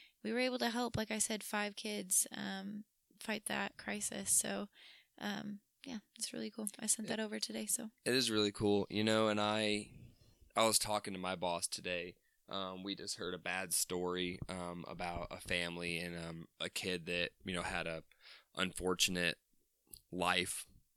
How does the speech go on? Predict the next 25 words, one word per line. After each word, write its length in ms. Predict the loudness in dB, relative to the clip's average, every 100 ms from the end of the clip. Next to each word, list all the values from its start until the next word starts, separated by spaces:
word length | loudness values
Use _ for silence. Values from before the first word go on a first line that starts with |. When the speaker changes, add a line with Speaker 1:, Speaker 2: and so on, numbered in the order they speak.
| -2
Speaker 2:
uh, 160 | -2 0
without 260 | -2 -2
going 180 | -4 -4
into 160 | -4 -4
any 180 | -4
detail. 560 | 0 -2 0 -4 -2 -4 -10 -18 -20 -10 0
And 120 | 4
I 80 | 4
just, 220 | 6 2 _ _ 0
I 120 | 2
told 340 | 4 4 4 4
her, 120 | 4
you 160 | 2 0
know, 100 | 0
I 140 | -2
was 180 | -2 -2
like, 260 | -2 -8 -4 2
"I, 520 | 4 4 4 0 0
since 280 | 2 6 6
I 160 | 6 4
have 240 | 2 2
been 180 | 0 6
saved, 640 | 8 8 6 4 0 -6 _ -20 _ _
I 100 | 2
have 240 | 4 2